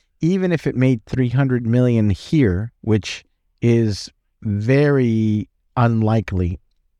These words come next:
it would need to make another three hundred million overseas to even start to break even. And I think currently it's sitting at two hundred million. And with the competition of Spider-Verse,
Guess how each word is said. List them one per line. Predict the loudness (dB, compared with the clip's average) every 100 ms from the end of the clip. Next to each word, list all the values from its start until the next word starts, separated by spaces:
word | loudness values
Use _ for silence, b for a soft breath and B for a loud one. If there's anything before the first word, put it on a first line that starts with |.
| _ _ _ _ _ _ _ _ _ _ _ _
it | 0 2
would | 2 0
need | 2 0
to | 2
make | 0 0
another | 0 0 -2
three | -2 -2 0
hundred | 0 0 0
million | 2 2 2
overseas | 0 0 -2 0 0 0
to | -2 -4 _ _ _ _ _ 0
even | 2 2 0
start | -2 0 0 0
to | -4
break | 0 0 0 0
even. | 0 2 0 -2 -4 _ _ _ _
And | 0 4 4 4 2 -2 -6 _ _ -4
I | 0 0
think | 2 0 0 -4
currently | -2 -2 0 0 0 0
it's | 0 -2 -2
sitting | -10 0 2 2 2 4
at | 2 0 -8
two | -2 0 2
hundred | 2 0 0 -2
million. | 0 0 -2 -4 -8 _ _ _ _ _ _ -2
And | 2 2 0 0
with | 0
the | 2
competition | 2 0 2 0 2 2 0
of | 0 -2 -8
Spider-Verse, | -10 0 2 4 2 2 0